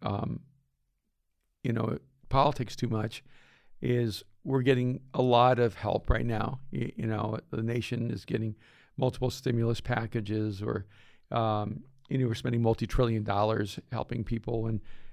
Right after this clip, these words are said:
trying to deal with the effects of this massive quarantine. Uh,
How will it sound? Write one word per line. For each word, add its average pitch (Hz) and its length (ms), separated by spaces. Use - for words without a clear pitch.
trying 117 280
to 113 80
deal 110 220
with 107 340
the - 140
effects - 380
of 123 100
this 113 220
massive 110 380
quarantine. 120 540
Uh, - 60